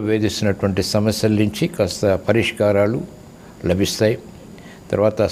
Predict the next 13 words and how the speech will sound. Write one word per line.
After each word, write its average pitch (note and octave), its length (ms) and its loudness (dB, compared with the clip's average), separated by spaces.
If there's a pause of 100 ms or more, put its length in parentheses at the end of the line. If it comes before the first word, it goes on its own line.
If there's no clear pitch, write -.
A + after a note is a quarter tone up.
సలహాలు, G#2+ 500 2 (140)
సంప్రదింపుల G2 680 0
ద్వారా F#2+ 200 2 (120)
కూడా B2 160 0 (160)
సమస్యల్ని G2 580 0 (960)
అధిగమించేటువంటి G#2 880 2 (120)
ప్రయత్నాలు F#2 520 0
కూడా F#2 220 2
లాభిస్తాయి. E2 480 -4 (1400)
ఈ - 40 -4 (100)
అష్టమ C3 240 0 (100)
శని, B2+ 240 2 (640)
ముఖ్యంగా A#2 360 0